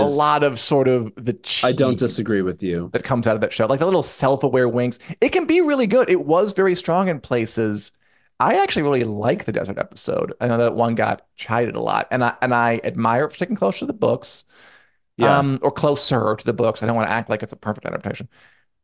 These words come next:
Speaker 2: Um, the same problem still applies. It, it, it, it wants to be prestigious, but it, it's, <laughs>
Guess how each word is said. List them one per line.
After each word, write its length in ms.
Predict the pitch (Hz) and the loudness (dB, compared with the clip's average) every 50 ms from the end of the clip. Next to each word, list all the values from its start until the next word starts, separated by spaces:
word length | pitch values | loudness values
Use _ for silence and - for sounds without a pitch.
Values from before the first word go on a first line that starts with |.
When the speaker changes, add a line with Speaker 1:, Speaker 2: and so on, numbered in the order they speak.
| _ - | _ 2
Speaker 2:
Um, 500 | 139 147 147 147 147 151 151 147 - - _ _ _ _ _ _ _ _ _ _ _ _ _ _ _ _ _ _ _ _ _ | 2 4 4 2 2 0 -2 -2 -4 -8 _ _ _ _ _ _ _ _ _ _ _ _ _ _ _ _ _ _ _ _ _
the 240 | 170 156 151 180 170 | -4 0 2 2 2
same 300 | - - 233 247 254 233 | 2 0 0 0 0 -2
problem 360 | - 196 175 170 165 165 143 | -2 -2 0 0 0 -2 -2
still 200 | - - 123 113 | -2 -2 -2 -2
applies. 540 | - - - - - - - - - - - _ - | -2 -4 -6 -6 -6 -6 -10 -12 -14 -14 -10 _ -4
It, 180 | 151 151 - 135 131 - _ - | -4 -4 -4 -10 -18 -10 _ -4
it, 240 | 151 147 - _ _ _ _ _ _ _ _ _ _ | -4 -4 -4 _ _ _ _ _ _ _ _ _ _
it, 300 | 147 147 135 202 - _ _ _ | 0 0 0 -2 -6 _ _ _
it 160 | - 160 160 143 | -4 -4 -2 -2
wants 360 | 113 131 143 156 165 156 - | -2 0 2 2 0 0 -2
to 120 | - 196 175 | -4 -4 -2
be 160 | 165 175 165 | -2 -4 -6
prestigious, 640 | - - 139 127 - - - 147 143 160 170 160 - | -4 -4 -4 -4 -4 -2 -2 -2 0 0 -2 -4 0
but 160 | - 139 127 | 0 2 2
it, 180 | 123 113 98 - | 2 0 -2 -4
it's, 360 | - 117 107 - - - - _ _ _ _ _ _ _ _ _ _ | -6 -6 -6 -8 -10 -14 -14 _ _ _ _ _ _ _ _ _ _
<laughs> 220 | 123 101 - - | -14 -12 -12 -12